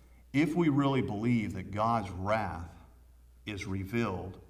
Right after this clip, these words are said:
if we really believe that God's wrath is reserved, and if we believe that he has a reason for this wrath, then you and I have the responsibility to tell other people about Jesus Christ.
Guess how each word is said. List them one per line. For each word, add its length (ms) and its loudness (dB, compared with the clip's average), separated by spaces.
if 180 2
we 160 4
really 380 4
believe 540 2
that 180 -4
God's 360 2
wrath 600 -2
is 180 -4
reserved, 760 -2
and 160 -2
if 160 -4
we 160 10
believe 540 10
that 160 0
he 140 4
has 260 -2
a 60 -2
reason 640 2
for 180 -4
this 240 -4
wrath, 420 -2
then 160 -4
you 200 0
and 80 -2
I 160 0
have 200 -4
the 80 -6
responsibility 1080 -4
to 80 -6
tell 500 -2
other 220 -6
people 500 -10
about 380 -10
Jesus 380 -10
Christ. 500 -18